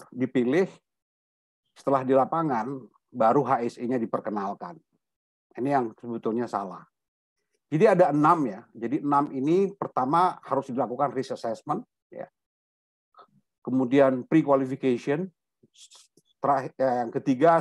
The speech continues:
adalah selection. Itu di-, dimaksud sebelum pre-award. Nah, di,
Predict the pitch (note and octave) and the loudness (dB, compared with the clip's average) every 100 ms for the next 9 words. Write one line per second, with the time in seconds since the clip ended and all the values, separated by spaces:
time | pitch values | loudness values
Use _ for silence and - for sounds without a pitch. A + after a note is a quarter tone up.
0 | D#3+ A2+ B2 A#2+ A2+ A2+ - A#2 F2+ - | 0 -4 -2 -2 -4 -6 -6 -8 -10 -12
1 | _ A#2 E3+ D3+ C3+ C#3 - B2+ A#2 A2+ | _ -2 -2 2 0 0 -4 -4 -2 -4
2 | D#3+ - - B2 C3 C3 - D3+ C3+ A#2+ | -6 -6 -4 2 2 2 0 0 2 2
3 | A#2 - _ _ _ _ _ _ _ _ | 0 0 _ _ _ _ _ _ _ _
4 | _ _ _ _ _ - A2+ C#3+ D#3+ | _ _ _ _ _ -8 -2 0 0